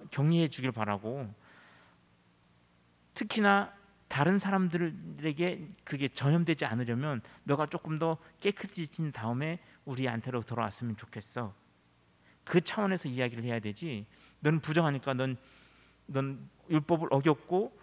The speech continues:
아주 더러운 놈이야, 정죄하고 내쫓는" 차원의 이야기가 아니라는 거죠. 그도 보호하고 우리도 보호하기 위해서 잠시 격리해 놓는 거예요. 지금 우리 시대하고 너무 잘 맞는 것 같습니다. 코로나 일구가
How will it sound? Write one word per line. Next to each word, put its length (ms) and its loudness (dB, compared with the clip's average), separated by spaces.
아주 340 -2
더러운 420 10
놈이야, 400 0
정죄하고 640 2
내쫓는" 500 2
차원의 420 -6
이야기가 480 -6
아니라는 360 -2
거죠. 300 -12
그도 360 4
보호하고 640 0
우리도 300 -4
보호하기 420 -2
위해서 400 -2
잠시 580 -2
격리해 380 0
놓는 280 -4
거예요. 260 -12
지금 380 4
우리 140 2
시대하고 640 0
너무 280 8
잘 200 -6
맞는 260 -6
것 80 -10
같습니다. 500 -14
코로나 380 4
일구가 520 0